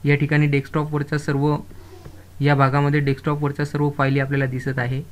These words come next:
या ठिकाणी आपली झिप फाईल किंवा रार फाईल कुठे आहे ती पहा.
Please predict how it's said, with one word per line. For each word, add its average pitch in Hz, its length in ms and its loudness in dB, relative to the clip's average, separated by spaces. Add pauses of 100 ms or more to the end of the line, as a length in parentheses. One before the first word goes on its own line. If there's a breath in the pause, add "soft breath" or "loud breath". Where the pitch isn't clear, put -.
(400 loud breath)
या 139 100 2
ठिकाणी 135 320 0
आपली 135 340 2
झिप 135 280 -2
फाईल 131 160 0
किंवा 135 260 0
रार 135 200 0
फाईल 131 200 -2
कुठे 131 220 -4
आहे 123 160 -4
ती 131 60 -2
पहा. 127 340 -4